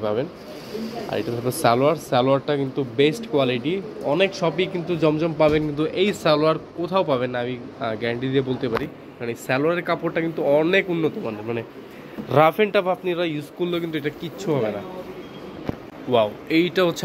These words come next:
আরও একটা ডিজাইন, টাইগার প্রিন্টের নতুন একটা ডিজাইন চলে আসছে। প্রতিটা ডিজাইন কিন্তু খুবই দারুণ, আর কোয়ালিটিও খুবই দারুণ।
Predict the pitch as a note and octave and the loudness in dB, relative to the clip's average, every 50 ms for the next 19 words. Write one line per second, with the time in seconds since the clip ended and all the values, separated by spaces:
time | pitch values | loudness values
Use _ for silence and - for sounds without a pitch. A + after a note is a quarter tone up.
0 | D#3+ C#3 C3+ C#3 C#3 C3+ - D3 C#3 C3 A#2+ B2 B2 C#3 F3+ F3 - - B2+ B2 | 4 4 6 4 2 2 2 2 0 2 2 2 2 2 2 0 -2 0 0 2
1 | B2 C#3+ C#3 C3+ C#3 C#3+ C#3 C#3 C3+ D3+ D3 C#3 C#3 C3+ C3 D3 D#3 D#3 C#3+ C#3 | 2 2 0 2 2 0 0 2 2 0 2 2 2 0 2 4 2 4 4 4
2 | D3 C#3+ C3+ B2+ C3 C3 C3 B2+ C#3 B2+ B2+ B2 A#2 - - - E3 F#3+ - - | 2 2 4 4 4 2 2 2 0 2 2 2 0 0 -4 -6 -6 -6 -6 -14
3 | - - - - - - - - - - - - - - - - C4+ C4 - - | -16 -14 -14 -14 -14 -14 -16 -16 -16 -16 -16 -16 -16 -16 -14 -14 -12 -12 -12 -12
4 | - - - - - - - - - - - - - - - - E3 E3 D#3+ G3 | -12 -12 -12 -12 -14 -14 -14 -14 -14 -14 -14 -14 -14 -14 -2 0 0 2 2 0
5 | F#3+ - G3+ F#3+ F3 C3+ B2 A#2+ C#3+ D#3 C#3 C3 E3 D#3+ D#3+ E3 E3+ E3 - E3 | 2 6 4 4 4 4 -4 -2 -2 0 4 6 6 6 6 2 -2 -6 -8 -10
6 | D3 C#3 - D3 D3+ D#3 D3 C#3 - - - C#3+ C3+ D3 D#3 C3+ C#3+ C3+ C3 C3 | -10 -6 -4 -2 -2 -2 -2 -6 -8 -8 -8 -4 -2 -2 -2 4 6 6 6 6
7 | C#3 C#3+ C#3+ C#3 - - - - A2+ A2+ A2 G#2+ G#2+ G#2+ G#2+ - - - - - | 6 2 2 0 -4 -8 -6 -2 0 2 2 2 0 -2 -4 -10 -16 -20 -20 -20
8 | - - - - - - - - - C#3+ C#3+ D3 E3 E3+ D#3+ F3 F3 E3+ D3+ D#3+ | -20 -20 -20 -20 -20 -20 -20 -8 0 4 4 6 4 4 2 2 0 0 2 0
9 | D#3 D3+ D#3+ D3 D3 C#3 C#3+ D3 | 0 0 2 4 4 4 4 0